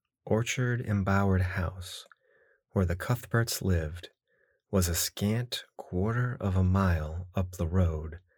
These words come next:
from Lynn's Hollow. To be sure, the long lane made it a good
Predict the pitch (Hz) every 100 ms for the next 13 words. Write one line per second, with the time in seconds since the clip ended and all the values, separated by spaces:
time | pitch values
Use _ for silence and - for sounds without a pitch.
0 | _ _ _ _ _ - 87 87 82 78
1 | - 92 85 78 76 82 _ _ _ _
2 | _ _ _ _ _ _ _ - 127 123
3 | - - 127 90 80 76 90 - _ _
4 | 87 82 90 101 113 113 110 101 82 80
5 | 78 90 - _ - 87 85 82 87 -
6 | 104 101